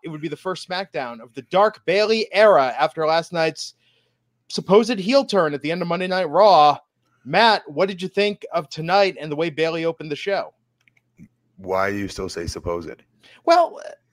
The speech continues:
Speaker 1: imagine when Hollywood Hogan debuted as the third man in the N W O, if he
Speaker 2: Uh-huh.
Speaker 1: would have come out and cut this promo that Bayley did tonight on the next night's W C W.
Speaker 2: <sighs>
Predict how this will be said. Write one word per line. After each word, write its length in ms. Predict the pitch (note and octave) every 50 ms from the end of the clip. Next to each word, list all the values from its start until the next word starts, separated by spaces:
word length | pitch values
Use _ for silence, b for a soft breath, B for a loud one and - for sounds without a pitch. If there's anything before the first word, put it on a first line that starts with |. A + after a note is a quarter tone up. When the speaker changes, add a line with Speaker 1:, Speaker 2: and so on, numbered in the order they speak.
| _ _ - - -
Speaker 1:
imagine 480 | C4 D4 D4+ D#4 C#4 C#4 D4+ C#4 C4
when 140 | B3+ B3 A#3
Hollywood 420 | F#3 E3+ A3+ A#3 A#3+ A#3+ A3+ G#3+
Hogan 360 | E3 D3 F#3 F#3 D#3+ D#3+ D3+ C#3+
debuted 500 | D3 C#3+ C#3 A#2+ B2 C3 C3 B2+ B2+ C3
as 120 | C3+ B2+
the 80 | - C#3+
third 340 | - - A3+ A3+ G#3+ G#3 E3+
man 180 | F#3 F3+ F3+ F3
in 100 | E3+ E3
the 120 | D#3+ D#3+
N 120 | D#3 D#3+ E3
W 380 | D3+ C#3 D3 D3 C#3+ C#3+ C#3+ C#3+
O, 240 | C3 C3 B2 A#2 B B B B
if 80 | E3 -
he 60 | D#3+
Speaker 2:
Uh-huh. 60 | G3+
Speaker 1:
would 100 | G#3+ G#3+
have 100 | F3 -
come 220 | - - G3+ G#3 G3+
out 180 | G3+ F#3+ F3
and 120 | D3+ D3 -
cut 260 | - - - G3+ D#3
this 240 | F3 F#3 G3 G3 -
promo 760 | - _ - G3 F#3 F3+ F3 E3 C#3+ B2+ A#2+ A#2+ A#2+ A#2 A2+ b b b b -
that 140 | D#3 D3 -
Bayley 280 | F3 F3 F3 E3+ E3
did 180 | D3 C3+ C#3 B2
tonight 360 | - C#3+ C#3+ C3+ C3 C3 B2
on 140 | C3+ D3+ D#3
the 80 | D3+
next 240 | D3+ C#3+ D3 - - D3+
night's 220 | C#3 C3+ C3+ -
W 240 | - C#3 B2+ C3+ B2+
C 160 | B2 - C3
W. 340 | A#2+ A2 F#2+ F#2 F2 - _ _ _ b b b b b b b b b b b b b b b b b b b b _ B
Speaker 2:
<sighs> 60 | B